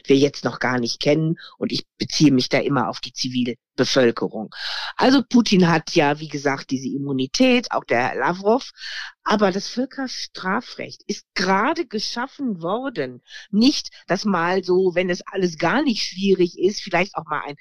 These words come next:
Verfahren gegen einen Verantwortlichen durchgeführt wird, sondern dass so etwas wie jetzt dieser Aggressionskrieg, mit dem eben diese Verbrechen,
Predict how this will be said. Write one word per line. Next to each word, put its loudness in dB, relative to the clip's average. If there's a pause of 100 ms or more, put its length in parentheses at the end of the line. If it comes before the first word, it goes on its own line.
(160)
Verfahren -2
gegen -6
einen -4
Verantwortlichen -6 (240)
durchgeführt 2
wird, 4 (200)
sondern 4
dass -2 (240)
so 6
etwas 0
wie -4
jetzt -4
dieser 0
Aggressionskrieg, -2
mit 4
dem 6
eben 0
diese 2
Verbrechen, 2